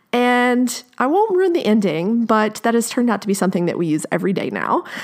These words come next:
And so I loved hearing this story. And so I, I, if you wanna go listen to one of Paul Harvey's, go listen to that one. <laughs> And so these are all out there. Just go look 'em up, y'all.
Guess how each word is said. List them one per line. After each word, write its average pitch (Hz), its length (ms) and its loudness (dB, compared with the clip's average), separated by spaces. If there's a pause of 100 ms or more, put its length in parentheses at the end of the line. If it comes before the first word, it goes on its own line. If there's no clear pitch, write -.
(200)
And 240 220 2
so 247 520 2
I 262 160 2
loved 254 440 0
hearing 196 240 0
this 185 140 0
story. 170 300 -2
And 202 140 0
so 220 240 2
I, 214 440 2
I, 208 420 2 (320)
if 196 180 0
you 196 100 2
wanna 285 220 2
go 294 120 4
listen 277 240 0
to 233 60 2
one 220 100 2
of 214 60 -2
Paul 202 120 0
Harvey's, 160 340 2
go 180 120 2
listen 208 300 2
to 202 40 4
that 165 200 2
one. 156 220 0
<laughs> - 60 2 (1400)
And 311 200 -2
so 262 160 2
these 302 180 2
are 339 220 2
all 240 380 2
out 185 180 0
there. 131 300 -2
Just 202 180 -2
go 202 80 -2
look 190 180 0
'em 170 80 -4
up, - 200 -4
y'all. - 200 -4